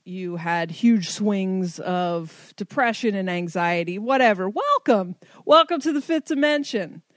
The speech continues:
That is the activation of your emotional body. It's a huge gift, and you're probably still working through that. Other gifts of that are increased intuition,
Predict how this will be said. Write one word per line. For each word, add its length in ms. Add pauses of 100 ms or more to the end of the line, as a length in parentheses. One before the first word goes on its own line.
(260)
That 180
is 140
the 160
activation 760
of 120
your 180
emotional 640
body. 560 (280)
It's 200
a 40
huge 400
gift, 500 (300)
and 140
you're 100
probably 640
still 460
working 400
through 280
that. 260 (320)
Other 300
gifts 340
of 120
that 240
are 180
increased 480
intuition, 840